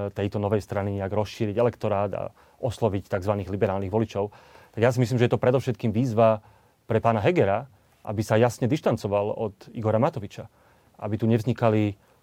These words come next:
pochybnosti o tom, že toto je nejaké Olano číslo dva alebo Olano B,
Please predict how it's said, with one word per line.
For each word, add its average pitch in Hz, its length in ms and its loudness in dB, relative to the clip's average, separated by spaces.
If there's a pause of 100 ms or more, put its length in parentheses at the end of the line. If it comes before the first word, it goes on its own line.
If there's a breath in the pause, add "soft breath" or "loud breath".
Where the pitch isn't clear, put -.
pochybnosti 113 480 -2
o 110 80 2
tom, 110 160 0
že 107 160 -4
toto 110 240 -2
je 104 160 0
nejaké 101 320 -6
Olano 104 320 0
číslo 104 320 -6
dva 127 320 2
alebo 98 320 -8
Olano 104 320 -4
B, 104 240 -2